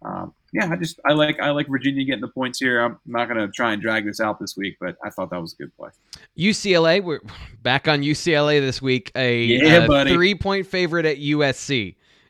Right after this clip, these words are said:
Speaker 2: You
Speaker 1: Yeah,
Speaker 2: keep riding
Speaker 1: back
Speaker 2: with Chip.
Speaker 1: <laughs> back on those Bruins, baby. Uh, yeah, just, I mean, look, this is simple to me. U C L A's strength is their offensive line and their defensive line. They're a very physical team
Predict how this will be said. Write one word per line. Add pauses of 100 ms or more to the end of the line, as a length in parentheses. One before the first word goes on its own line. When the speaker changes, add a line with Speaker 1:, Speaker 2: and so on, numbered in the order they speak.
(180)
Speaker 2:
You
Speaker 1:
Yeah,
Speaker 2:
keep
riding
Speaker 1:
back
Speaker 2:
with
Chip. (380)
Speaker 1:
<laughs>
back
on
those
Bruins,
baby. (120)
Uh, (160)
yeah,
just,
I
mean,
look,
this
is
simple
to
me. (360)
U
C
L
A's
strength (400)
is
their
offensive
line
and
their
defensive
line.
They're
a
very
physical
team